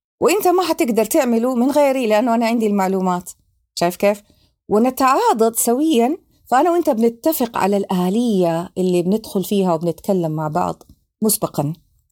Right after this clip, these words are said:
فهذا التعاضد، آه، هو، آه، جزء من عمل الفريق، لأن أنا وإنت الآن نشكل فريق بشكل أو بآخر، شئنا أم أبينا.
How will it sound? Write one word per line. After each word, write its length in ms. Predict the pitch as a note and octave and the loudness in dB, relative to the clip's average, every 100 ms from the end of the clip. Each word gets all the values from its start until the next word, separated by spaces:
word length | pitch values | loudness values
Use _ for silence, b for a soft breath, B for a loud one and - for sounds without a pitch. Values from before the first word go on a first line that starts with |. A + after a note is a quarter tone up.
| _ _ _ - | _ _ _ -2
فهذا 260 | G3+ C#4 D4 | 2 2 0
التعاضد، 680 | C4+ G3 G3+ B3+ F#3+ F3+ - - _ _ E3 | -2 -2 0 0 0 -2 -4 -18 _ _ -6
آه، 500 | D#3+ D#3+ D#3+ - - | -4 -4 -6 -10 -6
هو، 380 | F3+ F#3+ F#3 F#3+ b b b _ | 0 2 0 -2 b b b _
آه، 280 | - - - - - | -10 -8 -12 -12 -6
جزء 460 | E3 A3+ G#3 - | 0 2 2 0
من 160 | E3 E3 | -2 0
عمل 260 | E3+ F3 | 0 0
الفريق، 420 | D#3+ - F3 A#3+ E3+ | -2 -4 -4 -2 0
لأن 180 | F3 | 0
أنا 200 | E3+ F3 | 0 0
وإنت 220 | F3+ F#3+ E3+ | -2 -2 -2
الآن 280 | E3+ F3 | -2 -2
نشكل 400 | D#3+ D3 F#3+ E3+ | -4 -6 -8 -8
فريق 360 | D3+ D#3+ G3 - | -2 -2 -2 -2
بشكل 340 | D3+ F3 D#3 | -2 -2 -2
أو 100 | C#3+ | -2
بآخر، 420 | C#3+ E3 D#3 C4 - _ - | 0 -2 -2 -4 -6 _ -4
شئنا 320 | G#3 F3+ D3 | -2 0 -2
أم 100 | D3+ | -4
أبينا. 420 | C#3+ D3+ E3+ C#4 | -2 -2 0 -2